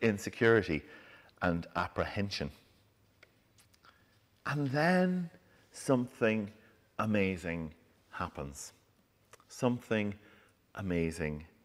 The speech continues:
happens. And that's what we look forward to next week in our Pentecost celebrations. But listen to what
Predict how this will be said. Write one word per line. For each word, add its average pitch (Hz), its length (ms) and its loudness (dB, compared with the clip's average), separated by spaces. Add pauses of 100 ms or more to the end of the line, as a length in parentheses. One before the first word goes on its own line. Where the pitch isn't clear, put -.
(520)
happens. 76 640 -10 (1600)
And 101 180 -2
that's - 360 -2 (180)
what - 140 -6
we 101 100 0
look 90 180 0
forward 90 500 0
to 78 260 -8 (440)
next - 340 -8
week - 360 -8 (540)
in 87 80 -4
our 80 140 -2
Pentecost - 840 -8 (220)
celebrations. 76 1000 -2 (1600)
But - 140 -2
listen 180 460 2
to 175 120 -6
what 123 460 0